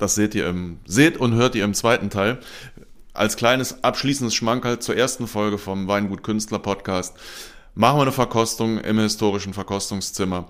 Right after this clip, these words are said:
Es gibt den Assmannshäuser Sekt, Rosé, Brü und der Gunther hat da nette Geschichten auf Lager. Viel Spaß.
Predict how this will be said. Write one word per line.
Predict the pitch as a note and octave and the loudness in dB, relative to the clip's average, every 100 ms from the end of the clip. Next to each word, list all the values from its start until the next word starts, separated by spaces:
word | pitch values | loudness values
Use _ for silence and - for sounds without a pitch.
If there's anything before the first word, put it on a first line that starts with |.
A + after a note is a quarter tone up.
| - | -8
Es | - | -2
gibt | A2 G#2+ | -2 0
den | G#2 | 0
Assmannshäuser | G2+ - G2 F#2 F2+ E2+ F2 | 0 0 -6 -4 -4 -2 -2
Sekt, | D#2 E2+ - - - | -2 -4 -6 -20 -14
Rosé, | F2 F2 E2 D#2+ | -8 -6 -4 -6
Brü | D#2 F#2+ A2 A2 - - - - - - | -4 2 2 0 -8 -18 -18 -18 -16 -4
und | G2 | 0
der | G2 | 2
Gunther | F2+ F2+ E2+ | 0 0 0
hat | E2 | -2
da | |
nette | E2 D2+ D#2 | -4 -4 -6
Geschichten | D#2 - - D2+ | -8 -10 -8 -10
auf | - | -8
Lager. | - - - - - - | -10 -10 -12 -18 -20 -16
Viel | - E2+ | -8 -8
Spaß. | - C#2+ - | -4 -6 -6